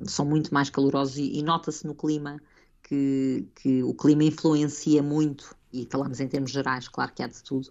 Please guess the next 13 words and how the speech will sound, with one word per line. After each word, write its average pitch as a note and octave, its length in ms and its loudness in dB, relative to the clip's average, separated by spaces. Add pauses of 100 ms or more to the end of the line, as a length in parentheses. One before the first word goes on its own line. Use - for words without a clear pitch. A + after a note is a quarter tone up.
a - 120 -4
personalidade C#3 640 2
das C3 140 -6
pessoas. - 580 -8 (300)
Os C3 80 -6
brasileiros, C#3 460 0
eu D#3+ 100 2
aprendi E3 400 -2
a, D#3 220 -2 (1300)
a, - 40 -4
a - 20 -2
não D#3 200 0
só, D3+ 480 -4